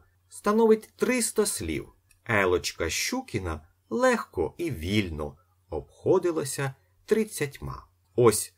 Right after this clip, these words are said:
слова, фрази і вигуки,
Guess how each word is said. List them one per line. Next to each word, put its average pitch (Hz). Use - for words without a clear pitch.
слова, 131
фрази 110
і 87
вигуки, 92